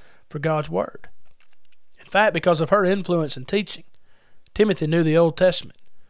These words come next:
Second Timothy three fifteen, "You have known from a child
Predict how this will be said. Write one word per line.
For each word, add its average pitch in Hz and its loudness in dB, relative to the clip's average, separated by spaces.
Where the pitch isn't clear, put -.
Second 170 2
Timothy 175 2
three 175 2
fifteen, 170 -2
"You 175 2
have 160 2
known 180 4
from 202 0
a 202 2
child 190 -2